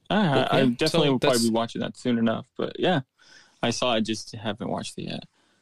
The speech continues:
Speaker 1: Probably watch it sometime, maybe tonight.
Speaker 2: Right on.
Speaker 1: But, uh, there you go, nerds
Speaker 2: Sweet.
Speaker 1: and geeks. Some recommendations, some, uh, what is it?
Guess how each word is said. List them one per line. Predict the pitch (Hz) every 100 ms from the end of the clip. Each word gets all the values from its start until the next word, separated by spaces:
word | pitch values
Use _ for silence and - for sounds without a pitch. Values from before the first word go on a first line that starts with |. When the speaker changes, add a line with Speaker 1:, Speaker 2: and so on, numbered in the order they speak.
| _
Speaker 1:
Probably | - 127
watch | 110 -
it |
sometime, | - 95 -
maybe | 127
tonight. | 117 104 90
Speaker 2:
Right | 123 143
on. | 160 _ - _
Speaker 1:
But, | - 127
uh, | 131 127 123 -
there | 185
you |
go, | 185 277
nerds | 202 156 139
Speaker 2:
Sweet. |
Speaker 1:
and | 107
geeks. | 185 214
Some | 160
recommendations, | 160 165 160 147 165 220 226 202 _
some, | - 135 123
uh, | 113 107 123 - _ _ _ -
what | 113
is | 104
it? | 95